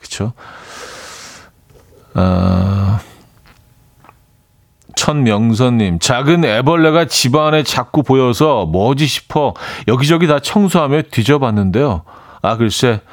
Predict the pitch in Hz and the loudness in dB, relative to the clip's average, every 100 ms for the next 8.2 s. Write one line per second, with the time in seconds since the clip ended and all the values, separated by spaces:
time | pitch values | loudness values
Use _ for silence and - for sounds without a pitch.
0 | - - 92 123 151 131 135 143 - - | -20 -6 -4 -2 -2 -2 0 -2 -4 0
1 | 127 131 117 123 - 95 117 135 147 127 | 2 2 2 2 0 -2 0 0 0 0
2 | 120 - 135 107 110 107 110 139 123 120 | -2 0 2 2 2 2 0 0 0 0
3 | 107 - - 127 135 117 143 107 82 - | 0 -2 0 0 2 2 2 0 -4 -14
4 | - - 143 - 226 220 202 190 147 - | -20 -8 -6 0 0 2 2 2 0 -4
5 | _ _ _ _ _ - 92 135 147 135 | _ _ _ _ _ -4 0 2 2 2
6 | 127 - - 104 131 - - - - _ | 0 -2 -4 -2 -2 -4 -10 -16 -20 _
7 | _ _ _ - - - 65 65 65 127 | _ _ _ -14 -6 -2 -2 -2 -4 -6
8 | 85 | -6